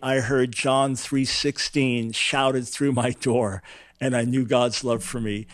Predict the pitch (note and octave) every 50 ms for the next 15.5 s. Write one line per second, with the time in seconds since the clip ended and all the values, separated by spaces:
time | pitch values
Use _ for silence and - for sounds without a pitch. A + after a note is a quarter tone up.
0 | - - - A#2+ B2 B2+ B2 G#2+ A#2+ - - C#3 B2 A#2+ B2 B2 - A#2+ A#2 A#2
1 | - - A#2 - C#3 B2 A#2+ - - - - B2 A2 G#2+ - - - G2+ F#2+ F#2+
2 | G2 - - - - _ - - C#3 D3+ D#3+ D#3+ D3+ D#3+ A3 G#3 G3+ G3+ G3+ E3
3 | C3+ - - D3+ D3+ D#3+ D#3 D3 B2+ - - - - - F3 F3 E3 - D3 D#3+
4 | E3+ E3 D#3+ D3+ - - C#3+ D3 D#3+ D#3 D3+ D3 B2+ - - E3+ E3 D#3+ C#3+ D3
5 | B2+ - D3 C#3 B2+ C#3 C#3 D3 D3+ C#3+ C#3 A#2+ C#3 C3 - - - - F3 F3+
6 | G3 G3+ F3 E3 C#3+ D3+ D3 - - - - D3 C#3+ B2+ C3 B2+ A#2 C#3+ C#3 C3+
7 | C3 B2+ A#2+ A2+ A2 G2+ - - - - - - - _ - - - - - -
8 | - - - - C3+ C3 - - - C#3 B2 G#2+ - - F#2+ F#2 _ _ _ _
9 | _ _ _ _ _ _ _ _ _ - B2 C#3 F3 F#3 C#3+ - - - D#3+ D#3
10 | D#3 C#3+ C#3 C#3 C3+ B2+ A#2 A2 - - - _ - - B2 - - C3+ C#3 -
11 | - - C3+ C3+ A#2+ - B2 A#2+ B2 A#2 - A2 F#2+ F2+ E2+ F#2 G2+ - - -
12 | - _ _ _ - - C#3 D3+ - - - - B3 A#3 A3 A3 G#3+ F#3+ G3 F#3+
13 | F#3+ G#3+ G#3 D#3+ F3+ F3 F3 - - E3+ - - A3+ F#3+ - F3 G3 - - -
14 | G#3 A3 B3+ C#4+ D4 D4 D4 B3+ B3+ A#3 - - G3 G3+ A3+ A#3 - G3 - -
15 | G3+ B3+ B3 - - - A#3 G#3 C#3 A2+